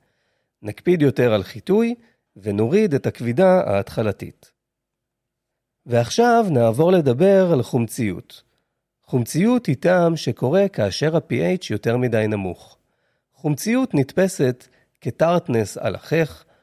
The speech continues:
או ברמה גבוהה היא גם יכולה להופיע כטעם חד ונקי של חומצה. החומציות בסיידר צריכה לאזן את המתיקות והאלכוהול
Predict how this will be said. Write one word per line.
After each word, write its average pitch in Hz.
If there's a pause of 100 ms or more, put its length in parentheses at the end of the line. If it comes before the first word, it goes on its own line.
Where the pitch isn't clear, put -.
(200)
או 170
ברמה 135
גבוהה 123
היא 147
גם 117
יכולה 110
להופיע 131
כטעם 135
חד -
ונקי 139
של 110
חומצה. 104 (840)
החומציות 214
בסיידר 160
צריכה 160
לאזן 135
את 147
המתיקות 147
והאלכוהול 123